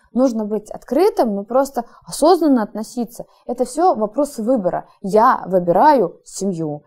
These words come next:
я выбираю своего мужа, я выбираю счастливые, крепкие, честные, открытые отношения. Если я буду чё-то там искорки доводить до каких-то <laughs> вот этого всего, этого, того, что я выбрала, у меня этого не будет. Я это понимаю.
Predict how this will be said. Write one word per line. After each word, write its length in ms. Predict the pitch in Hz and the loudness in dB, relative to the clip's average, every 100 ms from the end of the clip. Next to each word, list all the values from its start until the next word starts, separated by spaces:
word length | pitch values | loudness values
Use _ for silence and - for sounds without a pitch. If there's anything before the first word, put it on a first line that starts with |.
| _ | _
я 300 | 202 254 285 | 0 2 2
выбираю 440 | 254 214 208 214 220 | 0 -2 0 0 0
своего 360 | 196 185 190 | -6 -6 -4
мужа, 420 | 185 185 185 160 - _ | -4 -2 -4 -6 -12 _
я 160 | 214 214 | 0 0
выбираю 560 | 202 202 214 277 226 - | 0 2 4 4 2 -2
счастливые, 520 | - 208 214 220 247 294 | -14 -14 -6 -2 -2 -2
крепкие, 760 | - 220 254 254 - 285 277 _ | -6 -4 -4 -4 -4 -4 -6 _
честные, 480 | - 262 247 240 247 | -4 -2 -2 -4 -4
открытые 520 | 196 - 226 214 190 | -6 -6 -6 -2 -2
отношения. 500 | 190 190 - 175 - _ - | -2 -8 -10 -10 -12 _ -4
Если 280 | 240 285 | -2 0
я 80 | 294 | 0
буду 260 | 254 269 277 | 0 -2 0
чё-то 260 | 294 285 | 0 0
там 240 | 240 254 254 | 2 2 2
искорки 400 | 277 - 202 240 | 0 -4 -6 -6
доводить 500 | 190 214 240 233 202 | -2 0 0 -2 -2
до 420 | 185 196 190 185 - | 2 2 2 0 -4
каких-то 500 | 208 - 202 185 202 | -8 -8 -6 -6 -4
<laughs> 40 | |
вот 640 | 294 277 254 262 247 247 254 | -6 -4 -2 -2 -2 -2 -4
этого 340 | 262 220 240 | -4 -2 -4
всего, 280 | 262 - 320 - _ _ _ | -4 -6 -6 -8 _ _ _
этого, 520 | - 233 240 196 - _ _ | -4 0 2 2 0 _ _
того, 200 | 226 226 | 2 2
что 140 | 226 | 0
я 100 | 208 | -2
выбрала, 380 | 233 294 233 180 | 0 0 -2 -4
у 140 | 175 | -4
меня 140 | 208 247 | -4 -4
этого 200 | 254 214 | -6 -6
не 140 | 220 | -4
будет. 400 | 226 214 175 151 - | -4 -4 -6 -10 -8
Я 180 | 202 233 | -4 -4
это 120 | 220 | -4
понимаю. 600 | - 208 202 175 165 | -8 -6 -6 -8 -12